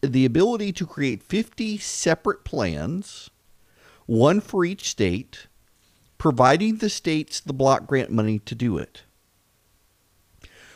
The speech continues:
Whichever ones work, well, they work. Whichever ones don't, well, they don't. And we get to see which works. And then over time, when we figure out which one works best, well, maybe you can move the whole federal government in that direction. But let's, let's have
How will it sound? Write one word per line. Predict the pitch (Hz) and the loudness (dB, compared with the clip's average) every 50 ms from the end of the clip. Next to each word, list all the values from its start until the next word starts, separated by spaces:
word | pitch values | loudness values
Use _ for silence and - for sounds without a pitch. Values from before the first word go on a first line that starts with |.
| _ _ | _ _
Whichever | 117 127 127 - 165 156 139 135 139 | 2 2 4 6 6 4 6 6 4
ones | 127 120 123 120 113 101 | 4 6 4 4 4 2
work, | 110 123 160 220 - - - - - | 4 4 4 4 4 2 -2 -8 -6
well, | 95 101 92 92 104 143 175 175 | -2 0 2 4 4 4 6 6
they | 185 202 | 6 4
work. | 214 262 285 262 185 113 - | 4 6 4 4 4 2 0
Whichever | 123 113 - 113 113 101 113 | -4 0 2 2 2 2 2
ones | 120 127 123 117 | 2 0 0 2
don't, | 117 147 185 254 247 - | 4 4 4 4 2 2
well, | 123 120 120 139 151 | 2 4 6 6 6
they | 175 202 202 | 6 6 6
don't. | 247 277 277 202 - - - - - - | 6 4 4 2 -2 -6 -10 -18 -8 -4
And | 123 127 127 127 | 0 0 2 2
we | 147 | 2
get | 147 196 196 | 2 2 0
to | 214 | -2
see | 196 - - 247 233 | -2 0 0 0 2
which | 185 190 - 233 | 0 0 0 2
works. | 247 247 - - - - - | 2 2 2 0 -2 -4 0
And | 143 143 147 | 0 2 4
then | 180 202 | 4 4
over | 208 190 156 160 | 4 4 2 2
time, | 151 208 220 247 240 208 | 2 4 4 4 4 4
when | 180 160 147 | 4 4 2
we | 151 | 2
figure | 143 165 165 156 170 151 | 0 0 0 2 2 4
out | 143 | 4
which | 156 151 160 | 2 2 2
one | 147 131 | 2 2
works | 123 120 117 - | 2 2 0 0
best, | - 262 254 226 180 180 - - - - _ _ _ _ _ _ - | 2 2 4 4 4 2 -2 -6 -14 -20 _ _ _ _ _ _ 2
well, | 110 131 156 190 - | 4 6 6 6 4
maybe | 113 113 110 107 107 110 | 4 2 2 2 2 0
you | 131 147 196 190 | -2 -2 -4 -4
can | - - 262 285 277 208 139 123 | -2 -2 0 2 2 4 4 4
move | 113 113 117 104 | 6 6 4 4
the | 120 131 | 6 6
whole | 151 170 170 | 6 6 6
federal | 196 202 196 214 196 | 4 4 4 4 4
government | 254 269 277 262 214 156 127 113 | 4 4 4 4 4 4 2 2
in | 92 | 0
that | 92 80 | -4 -6
direction. | - 92 87 85 - - 90 90 | -8 -10 -10 -10 -10 -10 -6 -4
But | 87 123 - | -2 -2 0
let's, | 160 196 - - - - - - | -2 -4 -4 -6 -8 -10 -6 -4
let's | 151 170 160 139 170 190 196 - - | -2 -2 0 2 2 0 0 0 -2
have | - 175 175 | -2 -2 -2